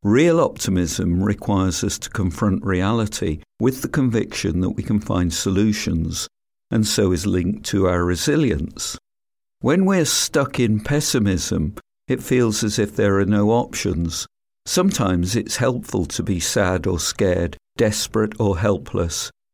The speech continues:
but we're not likely to solve problems in that state.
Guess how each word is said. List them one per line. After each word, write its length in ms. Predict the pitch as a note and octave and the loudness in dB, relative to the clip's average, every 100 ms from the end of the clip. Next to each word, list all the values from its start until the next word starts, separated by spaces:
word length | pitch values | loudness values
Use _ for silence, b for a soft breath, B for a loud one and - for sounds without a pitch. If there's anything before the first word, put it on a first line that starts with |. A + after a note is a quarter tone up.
| _ - | _ -2
but 220 | B2 A2+ | 0 2
we're 100 | C3 | 2
not 240 | D#3+ C#3 | 2 2
likely 400 | C#3 C3+ B2+ A2+ | 2 2 2 0
to 160 | G#2+ A2+ | -2 -2
solve 340 | - A#2 A2 | 0 0 0
problems 560 | - A#2 A2+ F#2+ F2+ - | 2 2 2 2 2 2
in 140 | G#2+ | 2
that 260 | G#2+ G2 - | 2 0 -2
state. 680 | - - D3 G#2 - - | -6 0 0 2 -2 -8